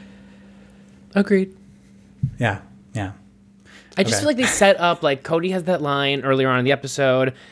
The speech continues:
Speaker 1: "Love that guy. Yes, my road dog. Our trust in our relationship has gotten so forged, it's unbelievable." And it's like,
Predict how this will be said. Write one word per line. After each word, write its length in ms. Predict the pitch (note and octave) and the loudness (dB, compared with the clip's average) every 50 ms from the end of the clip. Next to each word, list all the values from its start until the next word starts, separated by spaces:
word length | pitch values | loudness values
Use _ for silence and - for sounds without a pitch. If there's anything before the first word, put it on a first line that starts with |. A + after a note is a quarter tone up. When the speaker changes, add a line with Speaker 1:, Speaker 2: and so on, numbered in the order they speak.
| - - - _ _ - | -20 -20 -20 _ _ -2
Speaker 1:
"Love 260 | C3+ D#3 F#3+ F#3+ E3+ | 2 4 4 6 6
that 180 | F3+ F#3 E3+ - | 4 2 2 2
guy. 540 | - E3+ E3+ E3+ E3+ E3 E3 E3 E3 E3 D#3 - | 2 2 4 4 4 4 4 4 4 2 0 0
Yes, 280 | C3+ D3+ D#3 D#3 - - | 0 0 0 0 0 -2
my 120 | D#3 D3+ D3+ | -2 0 2
road 280 | C#3+ C#3 C#3 C#3 C3+ | 2 2 2 2 2
dog. 360 | B2+ C3+ C3 C3 C3 C3 - - | 2 4 6 6 6 4 4 0
Our 100 | C3 C3 | 0 0
trust 340 | C3 - - E3 E3 - - | 0 0 0 0 0 0 -2
in 60 | D#3+ | -2
our 60 | D3 | 0
relationship 540 | C#3 C#3 C#3+ C#3 C3+ C3+ C#3+ C#3 B2+ D3 B2+ | 0 2 2 0 0 -2 -4 -8 -6 -6 -6
has 100 | B2+ B2+ | -6 -4
gotten 260 | C3 B2 F#2 A#2+ C3 | -4 -4 -4 -4 -6
so 220 | B2 - D#3 D3 D3 | -4 0 0 0 0
forged, 400 | C#3+ - C#3 C3+ C3+ C3 B2+ - | 0 0 2 2 2 2 0 -4
it's 120 | B2+ - - | -8 -8 -4
unbelievable." 800 | C3 C#3 C#3+ C#3+ C3 C3 A#2+ B2+ B2+ C3 C#3 D#3 D3+ E3+ E3+ E3 | -2 -2 -2 0 -2 -2 -2 0 0 0 0 0 0 2 2 2
And 100 | D3+ C#3 | 2 0
it's 160 | C3 - - | -4 -4 -2
like, 360 | C#3 C3 B2+ B2+ B2 - - | -2 0 0 0 -2 -6 -12